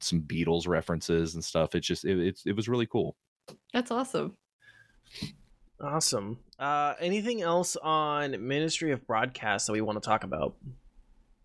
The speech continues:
Speaker 1: No, I would just say don't take, uh, don't take, uh,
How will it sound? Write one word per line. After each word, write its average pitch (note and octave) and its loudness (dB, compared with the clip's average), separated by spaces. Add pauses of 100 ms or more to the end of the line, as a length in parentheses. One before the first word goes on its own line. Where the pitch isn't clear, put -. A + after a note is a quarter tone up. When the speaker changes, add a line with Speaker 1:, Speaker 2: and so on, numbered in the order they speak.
(960)
Speaker 1:
No, F3+ 0
I D3+ 0
would F3+ 2
just D#3 -2
say C#3 2
don't A#2 0
take, A2+ 0
uh, G2+ 6
don't G#2+ 0
take, A#2+ -2
uh, G2 2